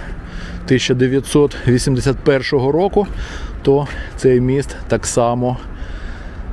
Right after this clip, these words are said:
не чіпали з тих часів. Хоча ми з вами не можемо сказати, що він дуже вбитий.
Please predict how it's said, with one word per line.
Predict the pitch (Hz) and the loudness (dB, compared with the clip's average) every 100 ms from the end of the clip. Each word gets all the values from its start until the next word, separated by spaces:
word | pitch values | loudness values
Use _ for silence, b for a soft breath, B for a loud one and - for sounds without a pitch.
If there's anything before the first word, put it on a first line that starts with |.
| - - - | -10 -10 0
не | 123 | 2
чіпали | 113 117 - 107 107 113 117 | 4 2 2 2 2 0 -2
з | |
тих | - 117 107 | 0 0 0
часів. | - 123 - - 113 - - B B B B B - - - - - - - - - - - - - - - - - - - - - - - - - - B B B B B B B - | 0 0 0 2 2 2 -6 B B B B B -12 -12 -12 -12 -12 -12 -14 -14 -14 -14 -12 -10 -10 -12 -14 -12 -10 -10 -10 -10 -12 -12 -12 -14 -14 -14 B B B B B B B -4
Хоча | 202 208 | 0 0
ми | 165 | 0
з | 143 | 2
вами | 156 151 | 0 2
не | 160 | 0
можемо | 165 156 156 147 | 2 0 0 -2
сказати, | - 147 151 143 143 | 2 2 4 2 2
що | - 147 | 2 4
він | 147 143 135 B B B B B B | 4 2 -2 B B B B B B
дуже | 139 139 151 | 4 6 4
вбитий. | 139 143 202 220 233 220 | 2 2 2 2 0 0